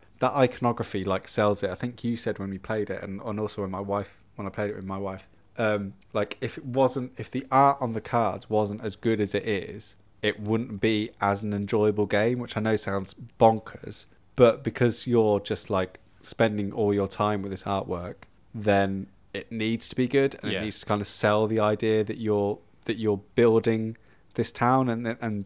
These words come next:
Speaker 1: you are part of this, like, iconography. And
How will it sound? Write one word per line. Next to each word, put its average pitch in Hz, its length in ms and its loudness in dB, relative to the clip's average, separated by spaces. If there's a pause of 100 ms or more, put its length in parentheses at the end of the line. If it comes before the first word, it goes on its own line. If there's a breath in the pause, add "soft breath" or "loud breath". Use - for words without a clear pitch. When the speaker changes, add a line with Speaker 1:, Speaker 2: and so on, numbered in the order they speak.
Speaker 1:
you 110 220 0
are 98 100 4
part 107 380 0
of 107 120 -6
this, - 180 -4 (500 soft breath)
like, 98 280 0 (320)
iconography. 117 800 0 (320 soft breath)
And 120 380 2